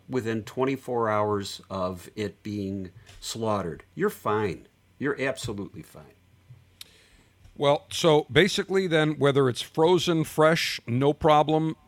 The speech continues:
Speaker 2: If you do
Speaker 1: Mm-hmm.
Speaker 2: purchase a frozen turkey, how long do you need to thaw that bird?
Speaker 1: Oh, you're gonna need a day for every four to five pounds of bird.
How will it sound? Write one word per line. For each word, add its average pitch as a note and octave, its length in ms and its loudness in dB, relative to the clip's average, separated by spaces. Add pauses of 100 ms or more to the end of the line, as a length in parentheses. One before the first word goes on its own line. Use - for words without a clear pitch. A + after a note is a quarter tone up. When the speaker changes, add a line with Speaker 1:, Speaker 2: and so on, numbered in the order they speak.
Speaker 2:
If B2+ 200 0
you B2 120 2
do D3 180 6
Speaker 1:
Mm-hmm. E3 80 4
Speaker 2:
purchase E3+ 560 2
a B2+ 500 4 (760)
frozen D#3 540 4
turkey, A2 580 0 (1040)
how D3 300 2
long C#3+ 500 4
do B2+ 100 -4
you C3 240 2
need B2+ 460 0 (140)
to A#2+ 260 -2
thaw B2 400 0
that G#2 320 -2
bird? F2 380 -6 (1000)
Speaker 1:
Oh, D3+ 160 8
you're E3 220 8
gonna G3 200 6
need F3+ 200 4
a D3 60 4
day D3 320 6
for C3+ 200 0
every B2+ 240 4
four C3 320 4
to B2 80 2
five G#2 360 -2
pounds G2 360 -2
of D2 100 -12
bird. D2+ 300 -10